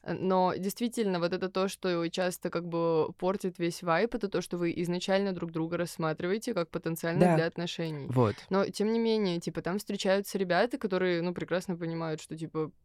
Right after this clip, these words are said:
Speaker 1: как бы, что, как бы, должен быть какой-то период притирки, что, как бы, вы должны как-то пообщаться немножко сначала, первоначально. Ну, типа, давай так, а, сумасшедшие люди, извращенцы, люди, одержимые сексом,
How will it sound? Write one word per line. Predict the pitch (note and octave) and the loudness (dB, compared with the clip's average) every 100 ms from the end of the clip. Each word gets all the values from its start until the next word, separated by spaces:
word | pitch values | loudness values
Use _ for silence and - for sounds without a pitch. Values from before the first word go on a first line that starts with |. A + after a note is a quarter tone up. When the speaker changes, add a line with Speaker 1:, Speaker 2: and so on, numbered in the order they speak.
| _ - | _ -6
Speaker 1:
как | D#3 D3+ | -6 -2
бы, | D#3 C#3+ _ - - | -4 -4 _ -20 -10
что, | - | 0
как | G#3+ G#3+ | 4 6
бы, | G3+ | 6
должен | F#3+ A#3+ C4 A3 | 8 6 6 2
быть | A#3 - | 2 2
какой-то | A3 G3+ G#3 | 2 2 2
период | - F#3 G3+ G3 | 0 2 2 0
притирки, | F#3+ F#3 F#3 F#3 - F3+ F3 F3 | -6 -4 0 0 0 0 2 0
что, | - F3 | -2 -4
как | E3 | -4
бы, | E3+ | -2
вы | E3 | -2
должны | E3+ F#3 G3 | 0 0 0
как-то | F#3+ - | -2 -2
пообщаться | G3 G3+ G3 - E3 E3+ - F3 | 0 2 2 0 0 0 -2 -2
немножко | F3 F3 E3 E3 E3 - E3+ E3 E3 | 0 0 -2 -4 -6 -4 -2 0 -2
сначала, | E3 F3 E3 E3 D#3+ D#3+ | -2 -6 -4 0 0 0
первоначально. | - D#3+ E3 F3+ E3+ | -4 -4 -4 -2 0
Ну, | G#3+ | 2
типа, | A3 F#3 - F#3 - - | 4 2 2 -18 -18 -16
давай | F#3 F3+ A3+ | -6 0 2
так, | A3+ E3+ - - - - | 4 2 0 -20 -20 -4
а, | E3+ E3 E3 D#3+ - F3+ F3+ | 0 0 0 0 -2 -6 -8
сумасшедшие | - G3 G#3 G3+ - G#3 F#3+ F#3 | -4 -2 2 0 0 2 4 4
люди, | E3+ E3+ E3+ F3+ | 2 0 0 -2
извращенцы, | E3 F3 F3 E3 E3+ F3 F3 E3+ E3 D#3+ - - | 0 -2 -2 -2 -2 0 0 2 2 0 -6 0
люди, | F3+ F#3 | 2 4
одержимые | F3+ F#3 F#3 G3 G3 | 4 4 4 2 0
сексом, | - E3+ F3+ - - F3+ F3 | 2 2 2 0 -2 0 0